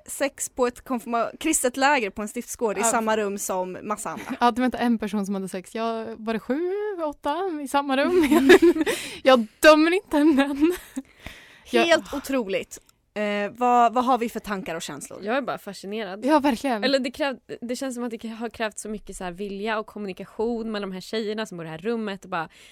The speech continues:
Speaker 3: "Men är vi öppna för att alla ska få ligga lite?" Alltså så här, det, jag är imponerad av att det har organiserats så bra.
Speaker 2: Nej, men alltså att ha en K K när man är fjorton, femton.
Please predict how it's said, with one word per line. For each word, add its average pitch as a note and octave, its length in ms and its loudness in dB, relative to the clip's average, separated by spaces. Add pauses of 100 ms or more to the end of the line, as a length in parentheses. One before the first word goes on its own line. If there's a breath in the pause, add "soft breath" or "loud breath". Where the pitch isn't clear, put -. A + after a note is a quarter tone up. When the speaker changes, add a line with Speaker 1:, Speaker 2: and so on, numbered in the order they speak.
(200 soft breath)
Speaker 3:
"Men A#3+ 240 0
är A#3+ 200 0
vi G#3 80 -6
öppna G#3 360 -8
för G3 140 -4
att G3 120 -4
alla F#3+ 200 -6
ska F#3 120 -16
få - 80 -10
ligga G3+ 240 -4
lite?" G#3+ 340 -2
Alltså G#3 280 -8
så G3+ 60 -8
här, E3 300 -6 (640)
det, G#3+ 540 -2
jag A3 100 0
är A3 40 -2
imponerad A#3 540 -2
av F3 280 -2
att F3+ 200 -10
det E3+ 100 -8
har F3 340 -8
organiserats F#3 760 -8
så F#3+ 60 -12
bra. G#3+ 300 -10
Speaker 2:
Nej, C#4 120 0
men C#4 120 4
alltså B3+ 160 4
att A#3 120 0
ha G#3 280 2
en G3+ 120 -4
K G3 400 -2
K A#3 320 0
när F#3+ 140 -6
man F#3 140 -6
är F3 200 -8
fjorton, F3 440 -10
femton. F#3+ 720 -6